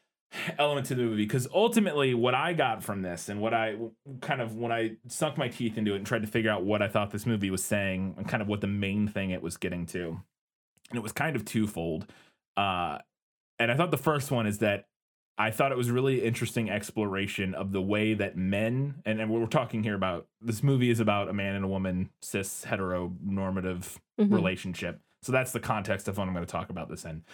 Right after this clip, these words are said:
Speaker 1: But I thought the movie kind of explores the ways in which men can sort of subsume women in their relationships, how very often the relationships of the man,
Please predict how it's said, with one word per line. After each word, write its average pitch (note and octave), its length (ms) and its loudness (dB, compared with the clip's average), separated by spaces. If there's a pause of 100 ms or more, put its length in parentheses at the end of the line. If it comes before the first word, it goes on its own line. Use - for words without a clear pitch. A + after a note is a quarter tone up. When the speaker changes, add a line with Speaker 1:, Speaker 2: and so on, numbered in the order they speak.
(800)
Speaker 1:
But C#3 120 6
I C#3+ 100 2
thought F#3+ 180 4
the F3+ 80 6
movie D#3+ 300 6
kind B2+ 260 0
of A#2 220 -2 (540)
explores D3+ 680 2
the C3 100 8
ways A#2 440 6
in A2+ 180 2
which G#2+ 240 2
men A#2 480 4
can A2 220 2
sort G#2+ 240 2
of G2 60 0
subsume A2+ 920 0
women G#2+ 480 2
in A2 200 2
their G#2 120 4
relationships, G2+ 1040 0
how G#2 400 -2 (180)
very A#2+ 380 2
often G#2+ 680 2 (680)
the A#2 80 6
relationships G#2+ 840 2
of G2+ 180 -4
the G2 80 -2
man, G2+ 560 0